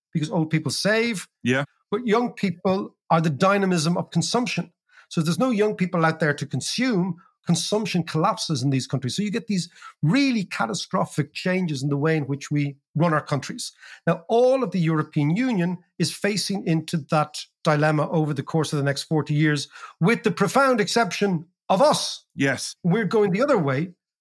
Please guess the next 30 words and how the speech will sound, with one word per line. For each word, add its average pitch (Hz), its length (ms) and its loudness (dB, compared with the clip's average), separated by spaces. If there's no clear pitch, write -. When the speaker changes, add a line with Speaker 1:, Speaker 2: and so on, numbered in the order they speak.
Speaker 1:
because, 170 480 0
number 175 280 2
one, 226 340 2
Irish 196 360 0
fertility 175 540 2
rate, 147 200 2
so 180 100 -2
we're 165 80 0
still 240 260 0
having 180 240 2
babies, 143 460 -2
but 165 120 2
not 208 180 4
at 190 80 -6
the 196 80 -2
same 202 240 2
rate 180 140 2
as 139 100 -4
we 151 60 0
used 165 320 0
to. 175 200 -2
And 143 120 2
the 165 120 4
other 233 200 2
issue 170 340 -2
then 147 200 0
is, 143 100 -4
of 151 120 -4
course, - 280 -6
immigration. 180 600 -2